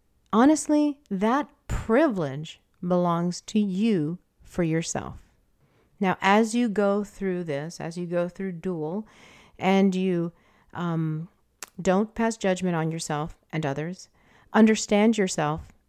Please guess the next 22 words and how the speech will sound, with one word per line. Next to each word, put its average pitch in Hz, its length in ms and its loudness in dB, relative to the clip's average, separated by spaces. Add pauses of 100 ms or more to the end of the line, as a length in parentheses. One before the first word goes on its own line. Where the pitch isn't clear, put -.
(140)
and 180 140 0
others, 147 440 -6 (420)
accept 226 600 0
yourself 156 520 -4 (400)
and 165 140 -2
others, 151 440 -4 (260)
and 165 320 2 (120)
love 254 300 6
yourself 165 600 0 (260)
and 180 200 0 (120)
others, 151 580 0 (720)
there's 214 160 2
a 208 60 4
certain 240 400 2
level 269 280 6
of 269 140 0
courage - 640 -2 (420)
that 165 220 -4
you 175 60 -4
have 170 340 -2
to 254 100 -2
have 185 420 -4